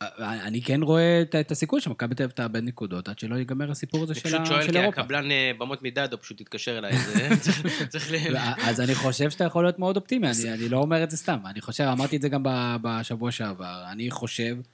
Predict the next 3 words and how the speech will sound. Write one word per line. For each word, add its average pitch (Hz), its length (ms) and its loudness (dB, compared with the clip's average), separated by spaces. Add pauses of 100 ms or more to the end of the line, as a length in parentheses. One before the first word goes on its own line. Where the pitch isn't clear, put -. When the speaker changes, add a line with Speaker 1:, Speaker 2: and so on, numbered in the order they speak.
(540)
Speaker 1:
ש-, - 360 -4 (720)
אה, 101 920 -4 (220)
זה 107 580 -6